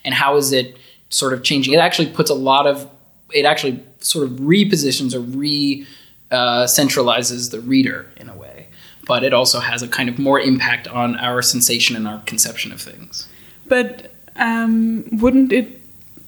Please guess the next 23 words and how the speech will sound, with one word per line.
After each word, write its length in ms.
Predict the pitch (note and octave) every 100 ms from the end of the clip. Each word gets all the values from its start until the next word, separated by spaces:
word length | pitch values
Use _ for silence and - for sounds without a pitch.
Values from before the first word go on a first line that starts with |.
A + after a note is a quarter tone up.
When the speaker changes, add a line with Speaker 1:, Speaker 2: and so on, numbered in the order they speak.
| - -
Speaker 2:
add 340 | G#3+ A#3+ - - - - - -
to 160 | - B3
the 100 | A#3
discussion 540 | A#3 - A3 A3+ B3
if 180 | A3 A#3
you 100 | A#3
thought 320 | A#3 A3 G#3+
about, 460 | A3+ A3 G#3+ G#3+ -
was 460 | G3+ G#3+ B3 - -
this 340 | A#3 A#3+ -
deliberately 680 | - A3 A3+ A#3 A#3 - B3+
done? 480 | - G#3+ G3+ F#3+ G3
Like, 260 | F#3+ -
did 360 | A#3+ A#3 - -
the 80 | B3
person 340 | B3 G#3+ G#3+ G#3+
who 80 |
wrote 260 | G3+ G3+ -
this 180 | G3 -
set 300 | - - - -
out 360 | F3 G3 G3+ - -
to 360 | G#3 G3+ - - -
do 440 | A#3 A3 G#3+ G#3+